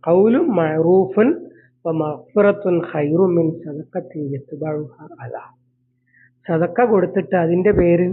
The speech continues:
എടുത്തു പറഞ്ഞ് അവനെ മാനം കെടുത്തുകയും അതുപോലെ ശല്യം ചെയ്യുകയും ഒക്കെ ചെയ്യുന്നതിനേക്കാളും നല്ലത്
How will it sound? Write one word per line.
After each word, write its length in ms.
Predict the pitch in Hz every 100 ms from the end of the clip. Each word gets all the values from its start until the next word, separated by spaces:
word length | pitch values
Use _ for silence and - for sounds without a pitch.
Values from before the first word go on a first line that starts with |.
| 208
എടുത്തു 300 | 165 160 - 208
പറഞ്ഞ് 360 | 190 165 165
അവനെ 260 | 170 156 165
മാനം 360 | 160 143 147 165
കെടുത്തുകയും 560 | 165 156 160 151 147 233 - _ _ _ _ _ _ _ _ _ _ _ _ _ _ _ _ _ _ _ _ _ -
അതുപോലെ 520 | 165 170 180 175 170 165 170 - _ _ _ _
ശല്യം 440 | - 190 160 202 226
ചെയ്യുകയും 560 | 175 156 - 139 135 - _ _ _ _ _ _ _
ഒക്കെ 220 | 156 -
ചെയ്യുന്നതിനേക്കാളും 1120 | 170 170 160 160 175 175 170 170 170 160 160 156
നല്ലത് 400 | 143 135 135 139